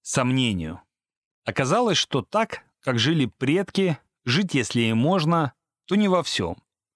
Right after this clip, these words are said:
А лучше вообще жить иначе. Жизнь в эпоху перемен — это всегда огромные риски, но и колоссальные возможности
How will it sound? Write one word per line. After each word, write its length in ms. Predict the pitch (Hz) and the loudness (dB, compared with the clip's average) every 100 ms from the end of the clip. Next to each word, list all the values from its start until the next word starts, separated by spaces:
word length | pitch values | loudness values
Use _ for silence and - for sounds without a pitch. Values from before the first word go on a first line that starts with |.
| _ _ | _ _
А 80 | - | -2
лучше 260 | 233 - 147 | 0 2 2
вообще 420 | 127 110 - 175 | 0 0 0 0
жить 300 | 110 131 - _ _ | 2 -2 -6 _ _
иначе. 500 | 127 120 101 - - - _ _ _ _ _ _ - | -2 0 0 -2 -8 -10 _ _ _ _ _ _ -4
Жизнь 300 | 104 170 131 | -2 0 0
в 120 | 127 | 0
эпоху 300 | 117 151 127 | 0 0 0
перемен — 640 | 98 127 117 117 185 214 160 _ _ _ _ - | 0 0 2 2 2 0 -2 _ _ _ _ -6
это 180 | 127 | -4
всегда 440 | 135 - 123 143 147 | -2 -2 0 2 0
огромные 560 | 113 131 131 123 127 | 0 0 2 2 2
риски, 540 | 131 135 113 - 98 98 - - | 2 0 0 -4 -6 -6 -16 -4
но 180 | 127 | 0
и 80 | 123 | 0
колоссальные 640 | 104 113 107 127 113 107 101 | 0 0 0 0 0 0 0
возможности 840 | 98 90 113 117 120 - 110 | -2 0 -2 0 -2 -2 -6